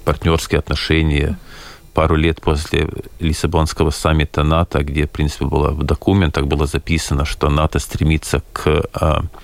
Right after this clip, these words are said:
а, к созданию с-, уровня партнёрства, на-, стратегического, а, партнёрства с Российской Федерацией. Ну вот тогда, в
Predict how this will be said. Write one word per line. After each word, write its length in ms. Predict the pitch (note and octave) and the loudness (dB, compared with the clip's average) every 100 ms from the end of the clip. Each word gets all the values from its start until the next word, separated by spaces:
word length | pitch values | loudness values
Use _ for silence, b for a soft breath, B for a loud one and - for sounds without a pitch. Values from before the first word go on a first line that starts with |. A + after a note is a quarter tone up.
| B B B B B B B - | B B B B B B B -6
а, 280 | - D2 C#2 - | 0 0 0 -4
к 760 | - - C#2 C2+ C#2 C#2 - - - | -4 0 2 2 2 2 0 -2 -2
созданию 560 | D#2 D2 D#2 D#2 D2 - - | 0 2 2 2 0 -2 -12
с-, 160 | - - - - - - - - - - - - | -12 -16 -20 -20 -20 -20 -20 -20 -18 -16 -16 -8
уровня 440 | - G2+ F#2+ E2+ E2 | 0 2 2 2 0
партнёрства, 760 | - E2 - G2+ G#2+ - - E2 | -2 -4 0 0 0 -2 -4 -2
на-, 160 | E2 - | -4 -8
стратегического, 960 | - F#2+ - F2+ A2 - - D#2+ D2 C2 | -6 -6 -2 0 0 -2 0 2 2 0
а, 460 | - D2 C#2+ C2+ C2+ | 0 0 2 0 -2
партнёрства 640 | - C#2+ D2+ C2+ - C2 - | -4 -2 -2 -2 -2 -2 -2
с 140 | - | -4
Российской 380 | E2+ - C2+ - | -4 -2 -2 -2
Федерацией. 640 | - D2+ D2+ C2+ - - B B B B B | -2 0 0 0 -2 -6 B B B B B
Ну 140 | F2 F#2 | 2 4
вот 120 | D#2+ | 2
тогда, 540 | D2 D#2 F2+ F#2+ C2 - | 0 0 2 0 -2 -6
в 80 | - | -10